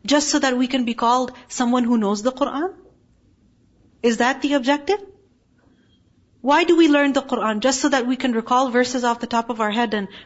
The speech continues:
present them and show that we're very knowledgeable? Is that the purpose? What is the purpose of learning the Qur'an? It is to recite it and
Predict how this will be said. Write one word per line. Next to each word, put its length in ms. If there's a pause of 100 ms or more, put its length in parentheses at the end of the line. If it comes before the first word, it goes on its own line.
present 380
them 220
and 180 (200)
show 220
that 180
we're 160
very 440 (360)
knowledgeable? 640 (180)
Is 200
that 240
the 80
purpose? 480 (1040)
What 180
is 140
the 100
purpose 360
of 140
learning 340 (140)
the 80
Qur'an? 520 (1160)
It 100
is 140
to 120
recite 480
it 280
and 120